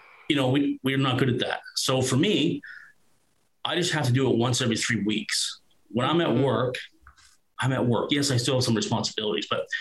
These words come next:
Speaker 1: really can't do much other than a phone call, you know,
Speaker 2: Mm-hmm.
Speaker 1: just to see how people are doing.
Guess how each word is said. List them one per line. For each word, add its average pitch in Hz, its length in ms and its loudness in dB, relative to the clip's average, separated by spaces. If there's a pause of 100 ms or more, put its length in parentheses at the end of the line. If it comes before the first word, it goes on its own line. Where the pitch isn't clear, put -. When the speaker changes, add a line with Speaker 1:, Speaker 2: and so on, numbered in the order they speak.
(140)
Speaker 1:
really 156 160 2
can't 147 220 2
do 139 120 4
much 117 300 2
other 123 140 2
than 117 100 0
a 113 40 -2
phone 123 260 0
call, 120 400 0 (280)
you 113 80 0
know, 113 200 2
Speaker 2:
Mm-hmm. 190 220 2 (220)
Speaker 1:
just - 140 -8
to - 60 -6
see 113 180 -2
how 110 320 -2
people 117 180 -2
are 113 80 0
doing. 110 360 0